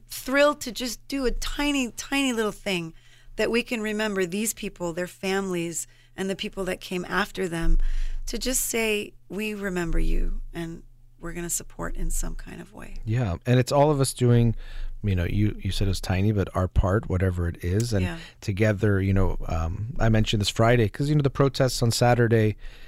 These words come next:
Speaker 2: you know, and again, everyone, we can do different types of things that make an impact, but each,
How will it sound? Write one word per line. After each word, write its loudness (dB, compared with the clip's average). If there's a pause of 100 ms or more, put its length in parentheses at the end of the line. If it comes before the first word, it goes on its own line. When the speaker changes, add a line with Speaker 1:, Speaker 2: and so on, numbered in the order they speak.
(180)
Speaker 2:
you -2
know, 2
and 0
again, 2
everyone, 2
we 0
can 0
do 4
different 0
types -2
of -6
things 0
that 0
make 0
an -4
impact, 0
but -2
each, 0